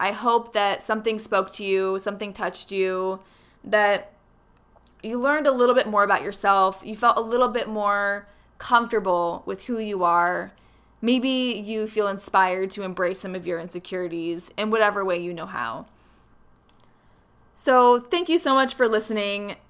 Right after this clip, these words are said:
to this episode. I just think it's so important to have these conversations. And, you know, it doesn't feel right talking about finding our sexy and embracing our sexy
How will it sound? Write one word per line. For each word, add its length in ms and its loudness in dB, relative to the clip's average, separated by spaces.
to 120 -4
this 160 0
episode. 720 -2
I 120 4
just 460 -2
think 220 -2
it's 160 -6
so 200 6
important 380 0
to 60 -4
have 180 4
these 120 -4
conversations. 1040 -8
And, 480 -6
you 80 -2
know, 100 6
it 80 4
doesn't 320 2
feel 240 4
right 600 2
talking 420 0
about 480 0
finding 300 2
our 120 -4
sexy 480 -4
and 100 -8
embracing 440 -4
our 100 -10
sexy 600 -4